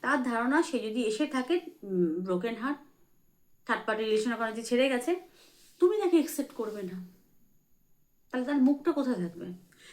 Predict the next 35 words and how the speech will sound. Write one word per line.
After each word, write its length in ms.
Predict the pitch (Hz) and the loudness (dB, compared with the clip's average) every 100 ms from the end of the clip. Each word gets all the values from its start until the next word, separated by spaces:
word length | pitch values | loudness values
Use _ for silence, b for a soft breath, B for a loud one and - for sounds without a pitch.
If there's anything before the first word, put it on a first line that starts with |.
| b - | b -2
এই 160 | 381 | 0
মুহূর্তে 320 | 415 403 381 | 2 0 2
তুমি 220 | 349 339 320 | 6 8 8
প্রবল 340 | 240 269 294 | 6 4 4
পরিমাণে, 680 | 269 277 262 254 254 254 - _ _ - | 2 0 0 0 -2 -6 -16 _ _ -10
মানে, 140 | 254 | -4
তুমি 260 | 311 392 427 | 0 0 0
তোমার 220 | 403 403 349 | 0 -2 4
সিঙ্গেল 320 | 339 311 349 | 8 10 10
লাইফটাকে 640 | 330 294 294 - 320 330 311 | 8 4 0 -4 -4 -2 -4
উপভোগ 500 | 254 294 269 269 - | 0 2 2 0 -4
করছো। 280 | 190 - | -8 -8
নারী 300 | 214 196 220 | -8 -6 -6
পুরুষ 340 | 247 240 262 - | -6 -6 -6 -6
প্রত্যেকের, 600 | - 214 - 240 247 262 262 B B B - | -10 -12 -6 -4 -2 -2 -4 B B B -6
প্রত্যেকের 500 | 262 - 285 277 214 | -6 -4 -2 0 2
জন্য 320 | 233 254 262 | 6 6 6
কিন্তু 320 | 254 214 226 | 2 -2 -2
এনার্জি, 360 | 208 190 190 226 | -2 0 -2 -2
কেউ 120 | 247 | -2
আলাদা 220 | 202 196 | 0 -2
করে 160 | 226 233 | -2 -2
জিজ্ঞেস 260 | 208 233 | -4 -8
করবে 280 | - 175 170 | -4 -4 -4
না। 160 | 180 B B B | -6 B B B
তো 80 | - | -10
তার 360 | - 277 320 370 | 2 6 6 6
মনে 160 | 381 | 4
হচ্ছে 120 | 392 381 | -2 2
তুমি 400 | 320 370 427 427 | 6 6 4 4
তোমার 200 | 359 359 | 6 6
সিঙ্গেল 380 | 359 302 285 285 | 4 4 4 4
লাইফটাকে 480 | 269 240 - 269 262 | 0 -4 -6 -4 -4
উপভোগ 400 | 214 214 226 - | -4 -6 -8 -4
করছো, 400 | 214 214 - | -4 -4 -6